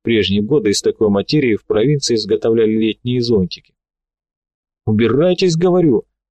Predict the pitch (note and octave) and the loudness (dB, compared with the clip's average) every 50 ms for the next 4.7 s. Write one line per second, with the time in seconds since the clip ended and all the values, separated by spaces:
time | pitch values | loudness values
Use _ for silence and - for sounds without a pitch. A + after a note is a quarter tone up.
0 | _ - - A2 G#2 - B2+ C#3 C3+ B2 A#2+ B2+ B2 B2 C3 A#2+ A#2+ A2 - - | _ -2 -2 -2 0 0 2 2 2 4 2 2 0 0 0 0 0 0 -2 -4
1 | - - A#2+ A#2 A#2 A2 - - A#2+ A#2+ - E3+ E3 D3+ - C#3+ - _ _ - | -4 -2 -2 0 0 -2 -2 0 -2 -2 0 0 0 0 0 -4 -6 _ _ -4
2 | A#2+ A#2+ B2+ B2+ A#2+ A2 G#2+ G#2 G#2 - C#3 D#3 F3 - - - _ _ _ _ | -2 0 0 0 0 0 0 0 0 0 0 -2 -2 -2 -4 -12 _ _ _ _
3 | _ - A2 A#2 B2+ C#3+ D3+ C#3 B2 C3 B2 B2+ B2 - - A#2 A#2 A#2+ A#2 A2+ | _ -4 -2 -2 0 0 0 -2 -2 -2 -2 -4 -4 -2 -2 -2 -2 0 0 0
4 | G#2 G2+ G2 - G#2+ G#2+ A#2+ A#2 - - G2 E2 - | -2 -2 -2 0 0 0 0 0 -2 -2 -4 -4 -6